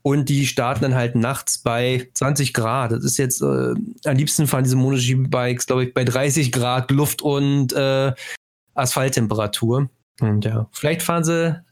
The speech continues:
einen harten Reifen hinten nächsten Sonntag.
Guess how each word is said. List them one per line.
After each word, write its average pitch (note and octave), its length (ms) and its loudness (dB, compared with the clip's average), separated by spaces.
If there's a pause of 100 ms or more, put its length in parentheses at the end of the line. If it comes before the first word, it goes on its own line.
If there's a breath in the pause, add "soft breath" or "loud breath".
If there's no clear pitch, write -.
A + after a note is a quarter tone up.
einen D#3 160 2
harten D#3+ 240 0
Reifen D#3 280 2
hinten D3 380 2 (360)
nächsten A#2+ 220 2
Sonntag. A2 420 -2